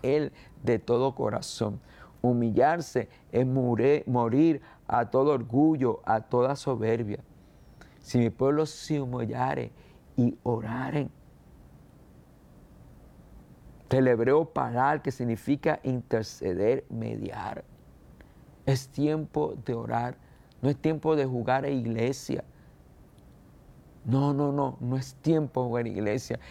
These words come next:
Es tiempo de volvernos a Dios en humillación y en oración para decir: "Señor, sana Puerto Rico,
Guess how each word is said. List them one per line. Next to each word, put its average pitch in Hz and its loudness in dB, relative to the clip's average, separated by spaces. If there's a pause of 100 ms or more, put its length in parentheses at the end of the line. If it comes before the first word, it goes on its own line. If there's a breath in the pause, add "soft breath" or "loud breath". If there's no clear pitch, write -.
(140 loud breath)
Es 127 -2
tiempo 147 0
de 131 0
volvernos 123 -2
a 135 -2
Dios 135 -2
en 131 -2
humillación 127 -4
y - -6
en 123 -4
oración 127 -6 (580 loud breath)
para 131 2
decir: 131 2
"Señor, 139 -2
sana 143 -2
Puerto 123 -4
Rico, 120 -4